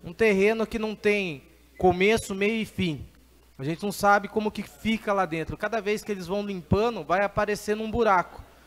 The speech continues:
Parece que pegaram um pedaço de um buraco ali e tão querendo aterrar pra colocar os entes queridos ali, dos familiares aqui dessa cidade. Falta de respeito com a população. Falta de compreendimento, parece que não conhece a cidade, não sabe,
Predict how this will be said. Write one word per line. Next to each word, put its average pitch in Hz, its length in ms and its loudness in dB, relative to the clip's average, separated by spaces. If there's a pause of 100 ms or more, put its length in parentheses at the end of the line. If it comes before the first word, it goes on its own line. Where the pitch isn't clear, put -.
(140)
Parece 165 240 0
que 190 80 -8
pegaram 202 380 2
um 208 40 -6
pedaço 190 640 2
de 151 100 -8
um 165 200 -10
buraco 175 580 4
ali 175 180 0
e 214 40 -6
tão 202 140 -4
querendo 208 300 -2
aterrar 196 640 0 (500)
pra 185 120 0
colocar 208 320 0
os 196 120 0
entes 202 180 -8
queridos 190 540 -2
ali, 180 340 -2 (280)
dos 151 160 -8
familiares 180 640 0
aqui 180 160 -6
dessa 175 240 -6
cidade. 151 500 -2 (680)
Falta 220 300 2
de 220 80 -4
respeito 202 520 -2
com - 80 -2
a 190 60 -2
população. 175 720 0 (840)
Falta 190 300 0
de 180 80 -10
compreendimento, 196 920 -4
parece 196 300 -2
que 208 60 -6
não 196 100 -4
conhece 190 420 0
a 170 40 -8
cidade, 180 500 0
não 185 140 -6
sabe, 180 440 -2